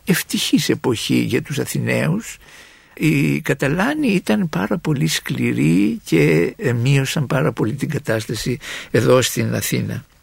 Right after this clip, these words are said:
Τώρα ο Παρθενώνας έχει γίνει μια εκκλησία καθολικού δόγματος. Τα προπήλαια, όπως σας είπα, έγιναν παλάτι και οχυρό και γίνονται νέες οχυρώσεις γύρω από την Ακρόπολη.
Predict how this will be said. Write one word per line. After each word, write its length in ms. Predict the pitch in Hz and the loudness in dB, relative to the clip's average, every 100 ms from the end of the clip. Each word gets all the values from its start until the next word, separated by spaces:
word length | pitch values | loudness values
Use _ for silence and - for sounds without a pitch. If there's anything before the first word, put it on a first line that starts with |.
| _ _ - - - | _ _ -20 -20 4
Τώρα 180 | 247 | 4
ο 40 | 254 | 6
Παρθενώνας 640 | 226 165 170 202 240 - | 4 4 4 4 2 2
έχει 180 | 196 196 | 2 2
γίνει 300 | 151 175 196 | 0 0 2
μια 160 | 180 180 | 2 0
εκκλησία 880 | 180 165 131 - 156 156 156 202 - | 0 -2 -2 0 2 4 4 0 -2
καθολικού 560 | - 151 147 127 - 170 | -2 2 2 0 -2 0
δόγματος. 800 | 123 98 - - - 110 - - _ - - _ - | 2 2 -2 -10 -10 -14 -14 -20 _ -20 -20 _ 0
Τα 120 | 143 | 2
προπήλαια, 760 | 151 151 180 175 240 277 269 | 4 4 4 2 4 2 2
όπως 280 | 226 160 156 | 0 0 0
σας 120 | 147 | 0
είπα, 240 | 147 208 214 | 0 2 2
έγιναν 440 | - 165 165 160 | 2 2 0 0
παλάτι 680 | - 117 117 117 147 233 247 - - - - | 0 0 2 0 -2 -4 -4 -8 -20 -20 -2
και 120 | - | 2
οχυρό 600 | 165 - 165 143 127 214 247 - | 2 4 2 4 2 0 -4 -4
και 120 | 185 | 0
γίνονται 400 | 143 185 220 190 | 4 4 4 2
νέες 360 | 170 208 240 170 | 2 0 0 0
οχυρώσεις 560 | 151 160 214 220 202 | 2 2 2 0 -2
γύρω 260 | 131 208 175 | 0 2 2
από 120 | - | -2
την 140 | - | -6
Ακρόπολη. 640 | 113 - 131 - - 123 | -8 -6 -6 -6 -10 -14